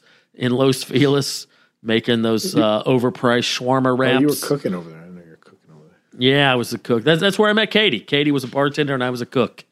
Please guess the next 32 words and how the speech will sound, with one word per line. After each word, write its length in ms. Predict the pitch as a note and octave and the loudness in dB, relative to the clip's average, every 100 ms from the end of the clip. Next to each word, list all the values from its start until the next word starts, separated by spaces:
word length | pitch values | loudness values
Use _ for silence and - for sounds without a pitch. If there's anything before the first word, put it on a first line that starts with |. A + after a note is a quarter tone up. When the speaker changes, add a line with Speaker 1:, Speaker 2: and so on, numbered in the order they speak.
| _ _ _ _ _ - | _ _ _ _ _ -12
Speaker 1:
And, 300 | A2+ G#2+ G#2 | -8 -6 0
Speaker 2:
When, 160 | D3 B3+ - | 2 2 4
Speaker 1:
uh, 40 | |
Speaker 2:
when 160 | G3+ G#3 | 2 4
you 140 | B3+ | 2
were 80 | B3+ | 2
at 160 | A#3+ | 2
O 160 | G3 A3 | 2 2
C 240 | - A#3 | 2 2
B, 240 | G#3 G#3+ G#3 | 4 4 4
Speaker 1:
but 60 | D3 | 2
Speaker 2:
were 80 | |
you 100 | C#3 D#3 | 2 2
just, 180 | D3+ | 0
what, 200 | C#3+ D#3 D3 | 2 0 2
like, 260 | C#3 C3+ | 0 0
just, 220 | B2 C3+ - _ _ _ _ _ _ _ _ _ | 2 0 -2 _ _ _ _ _ _ _ _ _
what 220 | C3 D3+ | 0 2
was 200 | E3 E3+ | 4 4
the 200 | D3+ B2+ - _ | 2 0 -2 _
work 400 | A2+ A#2+ C3 C3 | 0 2 2 0
life? 400 | B2 A2 G#2 - | 0 2 -2 0
What 100 | D#3 | 2
was 120 | D#3 | 2
the 80 | C#3 | 0
kitchen 440 | - D3+ - B2+ | 0 0 0 -2
like 260 | A2 G#2 F#2+ _ _ _ | 0 -2 -4 _ _ _
life 340 | A2+ G2+ G2+ - | -6 -6 -6 -6
at 200 | F#2+ F#2+ _ | -8 -8 _
O 120 | G#2 | -4
C 240 | G2 - G#2 | -4 -2 -2
B? 320 | F#2+ F#2 F2+ | -2 -6 -8